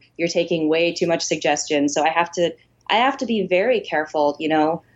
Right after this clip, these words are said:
that you don't hurt people more than you're trying to help them. That's the whole point, is you're trying to help them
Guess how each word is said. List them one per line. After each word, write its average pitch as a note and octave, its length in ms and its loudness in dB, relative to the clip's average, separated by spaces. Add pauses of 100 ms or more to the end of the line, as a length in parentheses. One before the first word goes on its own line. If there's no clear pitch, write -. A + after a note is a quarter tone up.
(100)
that D#3 200 -2
you F#3+ 120 2
don't G3 280 0
hurt - 480 -2
people F3 380 0
more E3+ 240 2
than E3+ 140 0
you're D#3+ 140 -2
trying E3 460 0
to D#3+ 140 -4
help D#3+ 300 -2
them. - 340 0 (280)
That's C#4+ 220 0
the C#4+ 80 2
whole B3 220 2
point, F3+ 340 0
is F3+ 120 0
you're F#3+ 100 2
trying A3 360 2
to G#3 140 0
help A#3+ 380 -2
them A3+ 280 2